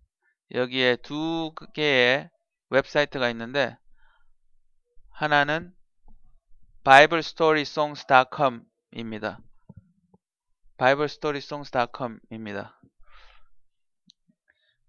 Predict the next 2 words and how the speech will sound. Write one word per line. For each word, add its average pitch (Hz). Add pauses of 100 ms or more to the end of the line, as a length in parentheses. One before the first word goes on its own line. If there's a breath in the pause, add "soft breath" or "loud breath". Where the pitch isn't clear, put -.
(4000 soft breath)
닷컴이라는 123
웹사이트이고 110